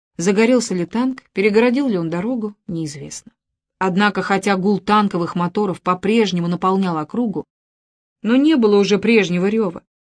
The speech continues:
того неумолимого нарастания. "Да, похоже, машины месят гусеницами снег на одном месте". "Три или четыре. От силы пять машин", — понял Спартак. "Да и вряд ли могло быть больше,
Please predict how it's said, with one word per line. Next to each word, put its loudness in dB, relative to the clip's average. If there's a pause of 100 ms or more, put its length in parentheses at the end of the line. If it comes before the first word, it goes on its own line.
(120)
того 2
неумолимого 2
нарастания. -6 (840)
"Да, 4
похоже, 0
машины 2
месят 2
гусеницами 0
снег -4
на -2
одном -4
месте". -8 (800)
"Три -2
или -4
четыре. -12 (580)
От -8
силы 0
пять -4
машин", — -6 (300)
понял -4
Спартак. -16 (440)
"Да 0
и 4
вряд 2
ли 2
могло 4
быть 0
больше, -4